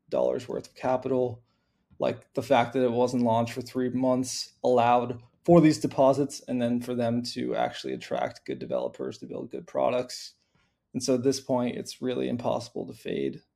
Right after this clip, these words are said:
um, with two billion dollars of automatic deposits as it's going live with many projects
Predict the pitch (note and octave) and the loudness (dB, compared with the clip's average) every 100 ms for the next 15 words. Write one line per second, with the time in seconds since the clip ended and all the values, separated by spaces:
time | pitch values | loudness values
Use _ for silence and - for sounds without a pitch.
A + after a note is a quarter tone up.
0 | _ - - C#2+ C#2+ C#2+ - D2+ - C3 | _ -8 -6 -6 -8 -10 -12 -12 -8 -4
1 | B2 B2 A#2+ B2 C2 - A#2+ - - - | -2 -2 0 2 2 0 -4 -10 -12 -4
2 | - B2 A#2+ A#2+ A#2+ A#2 C3 B2+ C3 B2+ | -2 0 0 -2 -6 -6 -4 -4 -6 -10
3 | - - - _ _ _ _ _ _ _ | -12 -14 -18 _ _ _ _ _ _ _
4 | _ - B2+ A#2 A2+ C#3 B2 A#2+ A2 A2+ | _ 4 4 4 -2 0 2 4 4 4
5 | A#2 A2+ B2+ - B2+ B2 A#2+ A#2+ B2 A#2+ | 2 0 -8 -6 -2 -2 -2 -2 -2 -2
6 | B2+ - - - - | -6 -8 -10 -10 -14